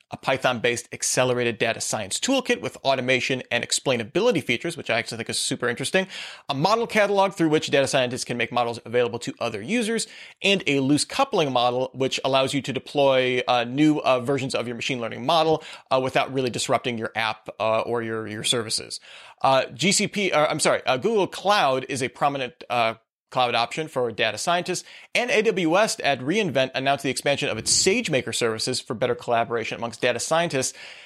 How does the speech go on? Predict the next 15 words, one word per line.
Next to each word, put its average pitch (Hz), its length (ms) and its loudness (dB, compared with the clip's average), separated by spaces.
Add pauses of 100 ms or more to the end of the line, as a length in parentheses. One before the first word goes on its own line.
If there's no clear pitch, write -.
(340)
Is 190 500 4
this, - 460 4 (120)
uh, 175 440 6
maybe 170 220 2
another 165 260 2
player 240 680 2
in 208 380 -2
the 196 200 2
data, 165 420 2
the 156 280 2
larger 160 400 2
cloud 147 480 0
data 156 200 2
science 151 420 0
game, 185 360 0